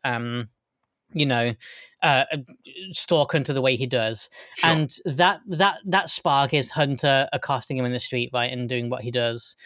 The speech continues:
Speaker 2: Yes,
Speaker 1: Um,
Speaker 2: 'cause
Speaker 1: but
Speaker 2: that's
Speaker 1: there's
Speaker 2: when he starts shouting, "I'm not a stalker."
Speaker 1: Yeah,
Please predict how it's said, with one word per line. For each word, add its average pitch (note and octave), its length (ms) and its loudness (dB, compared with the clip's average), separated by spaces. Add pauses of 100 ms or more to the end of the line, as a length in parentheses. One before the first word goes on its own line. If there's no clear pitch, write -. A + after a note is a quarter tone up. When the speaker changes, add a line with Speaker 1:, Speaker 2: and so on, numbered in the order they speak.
(160)
Speaker 2:
Yes, A#2+ 200 2
Speaker 1:
Um, A#2+ 380 2
Speaker 2:
'cause B2+ 80 -6 (220)
Speaker 1:
but - 100 -18
Speaker 2:
that's - 60 6
Speaker 1:
there's C#3 200 4
Speaker 2:
when A#2 80 0
he - 20 -4
starts G#2+ 240 -2
shouting, F#2 380 0
"I'm F2+ 160 0
not E2+ 180 -4
a F#2 60 -10
stalker." - 480 -6 (200)
Speaker 1:
Yeah, C3+ 360 0